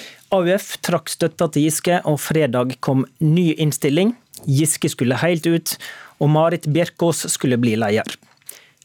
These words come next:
Lørdag på årsmøtet ble det fremmet forslag om at heller Ingvild Kjerkol skulle bli leder.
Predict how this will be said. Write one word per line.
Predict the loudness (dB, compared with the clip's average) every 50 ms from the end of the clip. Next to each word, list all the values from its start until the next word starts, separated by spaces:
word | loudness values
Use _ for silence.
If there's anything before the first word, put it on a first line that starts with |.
| -2
Lørdag | 0 2 2 2 0 2 2 2 0 0 -4 -10 -14 -16 -18 -18 -14 -6
på | -2 0 2 2 2 2
årsmøtet | 0 0 0 0 0 0 0 -2 -4 -4 -4 _ 0
ble | 0 0 0
det | 0 -2
fremmet | 0 0 0 2 2 0
forslag | 0 0 -2 0 0 2 2 2 2 2 2
om | 2 2 2
at | 2 0 -2 -2
heller | 0 2 2 2 2 0 -2 -6 -14 -18 -12 -4 -2
Ingvild | 0 2 2 0 0 0
Kjerkol | -2 -2 -2 -2 -2 -2 -4 -6 _ _ -12
skulle | -12 -6 -4 -2 0 0 0
bli | -2 -2 -2
leder. | -4 -6 -6 -8 -12